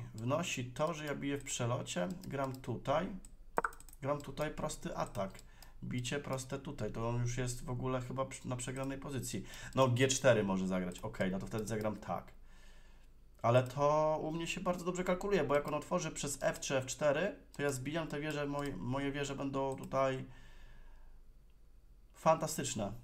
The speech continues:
G cztery, no tak przypuszczałem. Jeszcze zastanawiam się nad tym ruchem. Nie, no to fanaberia.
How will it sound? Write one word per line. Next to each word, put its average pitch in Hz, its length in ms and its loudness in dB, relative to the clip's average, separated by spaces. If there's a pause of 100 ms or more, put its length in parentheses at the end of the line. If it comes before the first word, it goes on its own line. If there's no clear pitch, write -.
(1700)
G - 160 0
cztery, 110 460 2
no - 100 -2
tak - 160 -2
przypuszczałem. 175 800 0 (520)
Jeszcze - 680 4 (280)
zastanawiam 117 480 0
się - 120 -2
nad 196 240 2
tym 101 160 -4
ruchem. - 320 -6 (1600)
Nie, 107 160 2
no 101 100 -2
to 123 80 -4
fanaberia. 107 580 0